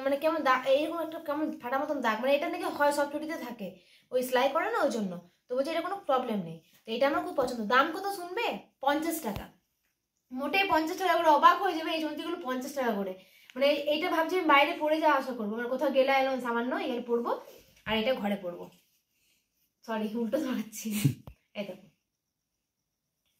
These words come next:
ঠিক আছে? তো আমাদের, উম, সব হয়ে গেল। আর বিশ্বাস করবে না, আজকে বাইরেটা ভালোই কেটেছে। আমরা একটু বাইরে গেছিলাম, তোমাদেরকে সবাইকে জানো তোমরা কেন গেছিলাম আমরা, দেখা দেখি হয়ে গেল আমাদের সব। তারপর আমরা একটু ঘুরলাম, ঘুরে ফিরে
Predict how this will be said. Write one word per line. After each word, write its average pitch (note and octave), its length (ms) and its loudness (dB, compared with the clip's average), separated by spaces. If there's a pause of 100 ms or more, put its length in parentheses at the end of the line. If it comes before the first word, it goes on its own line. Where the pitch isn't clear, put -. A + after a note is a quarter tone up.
(720)
ঠিক C#4 120 -12
আছে? E4 240 -4
তো A3 160 -6
আমাদের, A3+ 460 4 (480)
উম, G#3+ 360 -2
সব A3+ 180 -2
হয়ে A#3 180 -2
গেল। B3 160 -2 (460)
আর A3 80 -2
বিশ্বাস C4 280 0
করবে C#4+ 240 0
না, F#4 100 0
আজকে C#4+ 260 0
বাইরেটা A3+ 360 -2
ভালোই A3+ 300 -2
কেটেছে। A#3+ 360 -4
আমরা A#3 200 -2 (100)
একটু A3 180 -8
বাইরে G#3+ 320 -2
গেছিলাম, A3 440 -6
তোমাদেরকে G#3 300 -8
সবাইকে G#3 340 -8
জানো G3+ 240 -6
তোমরা G3+ 180 -8
কেন G3 200 -10
গেছিলাম F#3+ 320 -14
আমরা, F#3 220 -16 (960)
দেখা A#3 220 -4
দেখি A3+ 200 -4
হয়ে A3 220 -2
গেল A#3 140 -2
আমাদের A3+ 260 -2
সব। C4+ 200 -8 (520)
তারপর G3 260 -6
আমরা G3+ 180 -2
একটু A3+ 160 -8
ঘুরলাম, A3+ 560 -4
ঘুরে G#3+ 280 -4
ফিরে A#3+ 200 -4